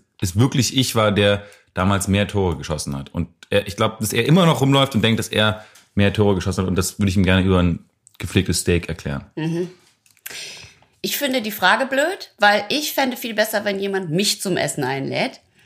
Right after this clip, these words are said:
Speaker 2: Und
Speaker 1: Ja,
Speaker 2: ich finde
Speaker 1: zahlen die dann, ist die Frage.
Speaker 2: Nee, wenn du jemand, da steht ja, wen würdest du gerne zum Essen einladen?
Speaker 1: Ach so, das ist doof, ja.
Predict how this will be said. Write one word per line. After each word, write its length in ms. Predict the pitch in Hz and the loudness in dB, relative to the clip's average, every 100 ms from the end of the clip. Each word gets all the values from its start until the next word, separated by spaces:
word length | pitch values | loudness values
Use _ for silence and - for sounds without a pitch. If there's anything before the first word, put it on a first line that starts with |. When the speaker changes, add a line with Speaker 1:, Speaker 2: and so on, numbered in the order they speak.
| _ _ | _ _
Speaker 2:
Und 120 | 185 | 2
Speaker 1:
Ja, 60 | 110 | 4
Speaker 2:
ich 80 | |
finde 140 | - 120 | 6 6
Speaker 1:
zahlen 140 | 170 | 6
die 80 | 113 | 6
dann, 160 | 87 92 | 4 2
ist 100 | 87 | 0
die 60 | 98 | -2
Frage. 420 | - 80 76 80 - | -2 -2 -2 -8 0
Speaker 2:
Nee, 400 | 202 131 - _ | 2 0 -4 _
wenn 220 | - 175 170 | -2 0 0
du 140 | 208 | -4
jemand, 460 | 240 220 208 185 196 | -4 0 0 2 0
da 100 | 185 | 0
steht 220 | - 262 | -2 -2
ja, 160 | 214 | -2
wen 200 | 185 254 | 0 -4
würdest 240 | 233 226 214 | -4 -6 -6
du 180 | 175 277 | -6 -2
gerne 260 | 262 240 | -2 -2
zum 160 | 240 240 | -4 -4
Essen 240 | 208 208 | -4 -4
einladen? 360 | 147 131 120 117 | -6 -6 -8 -2
Speaker 1:
Ach 60 | 107 | 2
so, 240 | - 98 | 4 6
das 140 | 92 101 | 4 2
ist 140 | - | 2
doof, 160 | 92 80 | 0 2
ja. 160 | 82 | 0